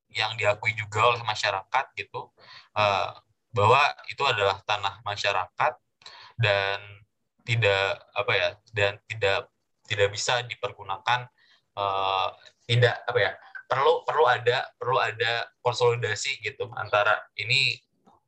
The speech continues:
ini, eh, tanah dan ini, ini milik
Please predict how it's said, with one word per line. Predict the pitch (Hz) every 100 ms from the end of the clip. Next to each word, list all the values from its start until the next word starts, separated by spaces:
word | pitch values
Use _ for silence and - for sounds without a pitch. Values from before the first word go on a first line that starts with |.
| _ -
ini, | 117 123 135 107
eh, | - - 101
tanah | 98 101 113 123 127 123 117
dan | 101 101 101 - - - -
ini, | 107 123 131 131 - _ _ _ _ _ _ _ -
ini | 110 127 -
milik | 120 113 110